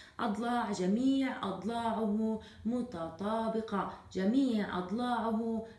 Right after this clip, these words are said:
لها نفس الطول. فكنا كيف نوجد المحيط؟ نفس الطريقة، يا إما بجمع الأطوال الأربعة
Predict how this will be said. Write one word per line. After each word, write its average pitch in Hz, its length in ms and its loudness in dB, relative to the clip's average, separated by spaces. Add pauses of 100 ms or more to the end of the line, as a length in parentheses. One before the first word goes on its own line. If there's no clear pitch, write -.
لها 180 420 -2
نفس 196 320 -4
الطول. 214 460 0 (300)
فكنا 214 560 0
كيف 269 240 -2
نوجد 240 300 -2
المحيط؟ 208 480 0 (120)
نفس 240 240 -4
الطريقة، 185 440 -2
يا 220 220 0
إما 214 160 0
بجمع 185 440 0 (120)
الأطوال 240 720 0 (640)
الأربعة 277 720 0